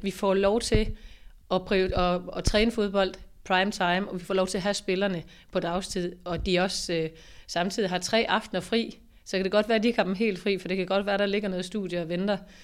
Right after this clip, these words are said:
men de har altså tirsdag og onsdag, hvor vi som regel har fri fra træning, og torsdag,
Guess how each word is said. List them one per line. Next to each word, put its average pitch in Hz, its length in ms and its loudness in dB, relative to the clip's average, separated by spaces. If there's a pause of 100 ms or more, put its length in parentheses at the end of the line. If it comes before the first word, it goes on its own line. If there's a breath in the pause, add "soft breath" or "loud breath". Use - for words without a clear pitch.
(220 loud breath)
men 180 160 -4
de 185 100 0
har 196 380 2 (320 soft breath)
altså 170 200 -4
tirsdag 190 540 0 (260)
og - 280 -4
onsdag, 208 320 -2
hvor 170 140 -4
vi 165 100 -6
som 175 160 -6
regel 190 240 -2
har 165 80 -6
fri 196 460 -4
fra 160 340 -4
træning, 214 480 2 (260 loud breath)
og 180 100 -2
torsdag, 190 420 -2